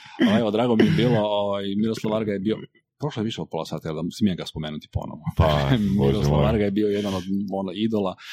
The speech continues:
Speaker 1: mojih kojih sam upoznao prvi puta prije
Speaker 2: Idola
Speaker 1: sedam,
Speaker 2: mla-, ti si
Speaker 1: osam.
Speaker 2: groupie.
Speaker 1: Groupie, totalno groupie. Prije sedam, osam godina smo se upoznali, ovaj, znao sam za njega još i prije, a on me prvi put vidio na pozornici na jednoj konferenciji gdje sam ja pokušavao nešto pričati o digitalnom marketingu, o analitici,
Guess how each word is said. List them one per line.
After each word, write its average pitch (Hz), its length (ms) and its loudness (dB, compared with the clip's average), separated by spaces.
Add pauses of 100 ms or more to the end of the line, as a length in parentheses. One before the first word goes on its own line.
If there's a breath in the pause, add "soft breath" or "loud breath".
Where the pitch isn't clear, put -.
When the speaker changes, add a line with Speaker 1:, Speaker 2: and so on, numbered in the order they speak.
(240 loud breath)
Speaker 1:
mojih 98 260 -4
kojih 92 160 -6
sam 90 100 -6
upoznao 95 380 -2
prvi 98 180 -6
puta - 220 -8
prije 98 120 4
Speaker 2:
Idola 95 260 6
Speaker 1:
sedam, 85 180 4
Speaker 2:
mla-, 82 180 2
ti 120 80 8
si 120 140 2
Speaker 1:
osam. 82 100 0
Speaker 2:
groupie. 104 600 4
Speaker 1:
Groupie, 101 340 0
totalno 101 360 2
groupie. 120 360 2
Prije 123 160 2
sedam, 143 240 0
osam 147 200 0
godina 131 220 0
smo 120 120 -8
se 117 100 0
upoznali, 127 560 0 (460 loud breath)
ovaj, 104 580 -2
znao 113 200 0
sam 101 120 -8
za 95 100 -10
njega 104 200 -4
još 98 220 -4
i 85 100 -8
prije, 127 460 -4
a 113 100 -8 (240)
on 110 100 -4
me 110 80 -4
prvi 117 200 -2
put 107 140 -10
vidio 110 200 -6
na 101 140 -6
pozornici 92 640 -6
na 85 140 -6
jednoj 90 160 -8
konferenciji 92 680 -6
gdje 98 120 -6
sam 107 140 -8
ja 92 60 -6
pokušavao 92 400 -6
nešto 92 200 -8
pričati 98 240 -8
o 90 100 -8
digitalnom 90 440 -8
marketingu, 101 480 -8
o 85 100 -6
analitici, 117 520 -6